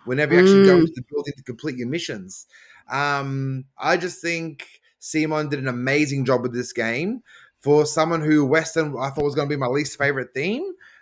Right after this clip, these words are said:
Speaker 1: um, it's probably turned into one of my most favorite Zombicide games that they've released so far. I think they did a really good job.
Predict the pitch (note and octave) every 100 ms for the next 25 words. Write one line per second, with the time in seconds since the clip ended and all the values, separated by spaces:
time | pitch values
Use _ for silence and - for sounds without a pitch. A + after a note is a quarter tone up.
0 | - C3 C#3 C#3 C3+ C3+ D3+ C#3 C#3+ C#3
1 | C3+ A#2+ C3 B2+ A#2+ B2+ C3+ C3+ C3 B2+
2 | A#2+ G#2+ B2 A2+ A#2 G#2 A2+ A2+ G#2+ G#2
3 | G2+ G#2 G#2+ - G#2 G2+ G#2 G2+ G2 G2
4 | A#2 A#2 A#2 A2 A2+ C3+ D3+ D3 C3 B2
5 | A2+ G#2+ D#3